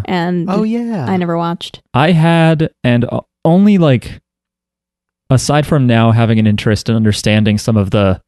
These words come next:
Speaker 3: not quite zeitgeist, but the popular stuff, I have no interest in watching that or Naruto or Bleach.
Speaker 1: But you never, you never did have interest in watching those.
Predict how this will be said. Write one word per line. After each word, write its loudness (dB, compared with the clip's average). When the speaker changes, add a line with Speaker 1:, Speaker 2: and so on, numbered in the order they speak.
Speaker 3:
not -2
quite 0
zeitgeist, -2
but -2
the -2
popular -2
stuff, -4
I -2
have 0
no 2
interest 0
in 0
watching 0
that -2
or 2
Naruto 2
or 2
Bleach. -4
Speaker 1:
But -2
you 0
never, -2
you -6
never -6
did -2
have -2
interest -6
in -4
watching -8
those. -10